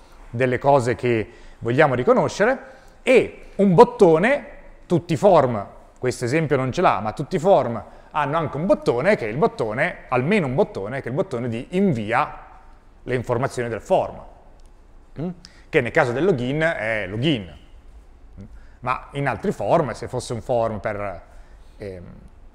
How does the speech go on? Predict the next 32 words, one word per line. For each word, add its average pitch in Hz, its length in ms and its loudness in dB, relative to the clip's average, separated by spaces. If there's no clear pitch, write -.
completare 123 540 -2
un 127 80 -2
acquisto, 123 600 -4
per 110 160 -8
dare 123 240 -2
le 117 80 -2
informazioni 117 580 -6
di 113 60 -4
spedizione, 131 800 -2
sarà 104 240 -8
salva, 107 640 -2
sarà 101 420 -6
completa 117 460 -2
l'acquisto, 113 600 -8
eccetera, 101 520 -16
che, - 240 -12
con-, 208 280 0
che 160 140 2
prende 196 320 4
i - 20 4
dati 170 220 2
del 240 120 -2
form 139 440 -2
e 190 180 2
li 180 100 2
manda 147 1080 -2
al 156 160 0
server, 139 800 0
che 190 340 4
è 240 60 6
dove, 185 600 6
mm, 135 60 -14